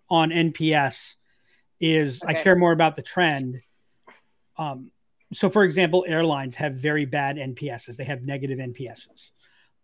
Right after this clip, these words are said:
Speaker 1: Um, there are a lot of other industries that have negative N P Ss.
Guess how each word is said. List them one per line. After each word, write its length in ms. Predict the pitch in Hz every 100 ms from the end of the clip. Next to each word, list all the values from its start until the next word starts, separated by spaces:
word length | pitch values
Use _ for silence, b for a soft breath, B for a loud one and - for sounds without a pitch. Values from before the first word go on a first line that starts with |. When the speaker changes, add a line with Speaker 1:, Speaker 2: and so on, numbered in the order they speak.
| -
Speaker 1:
Um, 360 | 143 123 120 - -
there 140 | 190
are 60 | 240
a 40 |
lot 120 | 247
of 100 | 233
other 160 | 240 247
industries 320 | 160 - 127
that 80 | 131
have 120 | 139
negative 300 | 127 123 123
N 120 | 123 120
P 160 | 131
Ss. 220 | 113 -